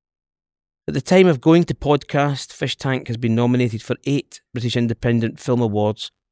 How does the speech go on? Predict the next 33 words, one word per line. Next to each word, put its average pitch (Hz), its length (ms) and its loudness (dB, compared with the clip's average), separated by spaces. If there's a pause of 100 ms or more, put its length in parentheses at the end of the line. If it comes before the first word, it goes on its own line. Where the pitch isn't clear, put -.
(100)
so - 120 0
I 139 60 6
am 131 100 4
delighted 135 540 2
that - 140 -2
Andrea 120 400 0
will 110 140 -2
be 113 300 -2
attending 127 400 -2
Encounters 113 800 -2 (120)
and 135 120 -6
giving 139 260 2
her 127 220 0
hard-earned 127 720 0
insight 123 560 -2
into 117 220 -6
developing 113 520 -2
feature - 320 -12
projects. - 720 -8 (920)
And 143 80 0
also 160 240 2
Scouting 139 480 0
Book 135 180 0
for - 100 -8
Boys 120 640 0
just - 220 -4
won 127 240 4
the 113 80 2
Best 123 380 0
Newcomer 123 500 0
for - 140 -10
its - 120 -8
scriptwriter 110 680 -6